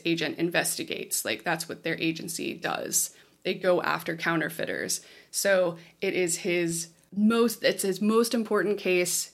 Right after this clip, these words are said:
He needs to find Rick Masters and bring him to justice, not only for counterfeiting, but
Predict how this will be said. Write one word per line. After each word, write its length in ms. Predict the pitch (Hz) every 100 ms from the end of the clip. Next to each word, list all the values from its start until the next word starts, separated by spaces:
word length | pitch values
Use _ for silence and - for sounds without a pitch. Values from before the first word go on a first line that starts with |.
| _
He 180 | - 185
needs 460 | 185 175 175 165 -
to 500 | - 170 160 156 170
find 340 | - 175 180
Rick 160 | 170 170
Masters 520 | 156 156 - 151 156
and 180 | 160 170
bring 160 | 151
him 160 | 160 170
to 80 | 165
justice, 600 | 165 165 - 160 165 -
not 180 | 160 -
only 200 | 156 143
for 140 | -
counterfeiting, 760 | 220 247 233 220 226 220 214 208 - - _ _
but 200 | 180